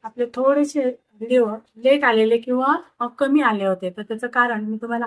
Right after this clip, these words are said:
आज सांगते. कारण त्यावेळेस मी एक, अ, पंधरा जूनला माझी एक्झाम होती, अ, महाराष्ट्र सेट एक्झाम. आणि ती एक्झाम मी, अ, दिले-, देणार होते, त्याची प्रिपरेशन करण्यासाठी म्हणून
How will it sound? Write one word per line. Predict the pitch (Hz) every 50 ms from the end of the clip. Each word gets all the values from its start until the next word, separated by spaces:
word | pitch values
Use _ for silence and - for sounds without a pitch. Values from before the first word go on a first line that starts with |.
| 226 -
आज | 226 240 233 -
सांगते. | - 247 220 220 208 - 202 214 _ _ _ _ _ _ _ _ -
कारण | 240 240 247 247
त्यावेळेस | 247 240 254 240 247 269 254 240 247 240 240 -
मी | 240 240 247 254
एक, | 233 220 220 214 - _ 220
अ, | 220 220 220 220 220 - _ _ _ _ _ _ _ _ _ _ -
पंधरा | 247 247 262 294 294
जूनला | 294 285 - 262 277 285 269 226 202 208
माझी | 214 220 226 214 247
एक्झाम | 233 220 208 - - 233 233 240 240
होती, | 233 220 220 208 208 233 - _ _ _ _ _ _ _ _ _ -
अ, | 214 208 214 214 220 226 220
महाराष्ट्र | 208 - - 240 247 240 - - 277
सेट | 277 - - 247 226 220 - _ _ -
एक्झाम. | 240 233 - - 202 180 180 175 - _ _ _ _ _ _ _ _ _ -
आणि | 220 226 233 233 240 247
ती | 247 240 - - 302 330 302
एक्झाम | 262 214 208 - 247 220 214 214 - _ _ _ _ -
मी, | 220 226 233 247 247 254 262
अ, | 262 254 262 247 - - - _ _ _ _ _ _ _ _ -
दिले-, | 226 247 233 240 262 247 240
देणार | 226 247 247 254 277 285 269
होते, | 240 226 - 202
त्याची | 185 214 214 214 - 247
प्रिपरेशन | - 240 233 254 254 262 262 262 285 277
करण्यासाठी | 277 277 240 233 233 226 240 226 240 233
म्हणून | 233 233 233 226 214 214